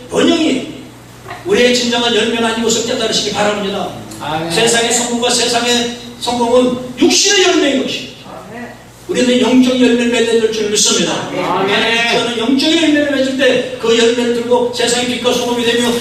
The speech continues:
Speaker 1: 빛과 소금이 될 때 이 땅은 밝아질 것이며,
Speaker 3: 아멘.
Speaker 1: 밝아질 때 세상은 정의가 회복될 줄 믿습니다.
Speaker 3: 아멘.
Speaker 1: 공동과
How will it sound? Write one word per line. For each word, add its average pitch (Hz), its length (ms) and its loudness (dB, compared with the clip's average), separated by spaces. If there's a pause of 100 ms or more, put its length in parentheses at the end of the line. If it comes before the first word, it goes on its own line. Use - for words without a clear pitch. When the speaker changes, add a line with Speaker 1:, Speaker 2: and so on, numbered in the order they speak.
Speaker 1:
빛과 254 240 0
소금이 240 260 0
될 226 200 2
때 240 360 2
이 - 80 -6
땅은 240 280 0
밝아질 370 480 4
것이며, 320 400 4
Speaker 3:
아멘. - 800 -2
Speaker 1:
밝아질 262 480 2
때 254 200 4
세상은 247 720 0
정의가 240 380 0
회복될 247 340 2
줄 233 160 0
믿습니다. 285 400 2
Speaker 3:
아멘. 294 840 0
Speaker 1:
공동과 254 480 2